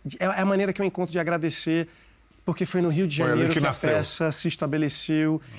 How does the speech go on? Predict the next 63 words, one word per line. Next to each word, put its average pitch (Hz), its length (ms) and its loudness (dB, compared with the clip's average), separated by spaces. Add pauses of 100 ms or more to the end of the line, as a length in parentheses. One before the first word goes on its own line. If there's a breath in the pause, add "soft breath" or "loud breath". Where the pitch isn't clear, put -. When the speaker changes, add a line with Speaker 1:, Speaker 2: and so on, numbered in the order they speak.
Speaker 1:
e 156 60 -4
foi 156 200 -4
lançada 147 640 -2
pro 143 140 -8
resto 135 260 -6
do 147 60 -6
Brasil. 127 360 -4
Então, 143 260 -6 (300 loud breath)
queria 185 180 0
muito 156 220 0
fazer 139 240 -4
uma, 143 140 -2
essa 135 200 -4
peça 139 320 -4
no 147 60 -4
Teatro 135 300 -6
Carlos 135 320 -6
Gomes, 131 600 -4
no 131 140 -6
Teatro 131 420 -6
João 135 160 -4
Caetano. 127 480 -4
Speaker 2:
Alô, 127 160 2
alô, 131 300 2
Eduardo 127 480 0
Paes 139 440 0
e - 40 -4
Speaker 1:
Opa, 160 120 0
Speaker 2:
companhia. 131 720 0
Speaker 1:
vambora, 143 460 -4
Marcelo 135 380 -4
Calero. 143 640 -4
Speaker 2:
É, 135 680 2
isso 147 260 2
aí. 196 180 2
Speaker 1:
<laughs> 208 60 0
Queria 185 240 2
muito, 202 500 0
queria 170 200 -2
muito. 175 320 0
Acho 165 100 -4
que - 80 -4
a - 20 0
cidade 170 340 -2
merece, 156 400 -2
acho 147 100 -10
que - 60 -10
é 160 40 -4
um - 20 -6
presente 151 360 -4
pra 143 120 -10
cidade. 139 380 -2
Agora, 180 160 0
se - 60 -6
você 202 180 -2
me 220 40 -4
perguntar 202 300 -2
onde 185 120 -2
é - 20 -2
que - 80 -4
eu 165 60 -2
quero 160 160 -2
chegar, 143 520 -2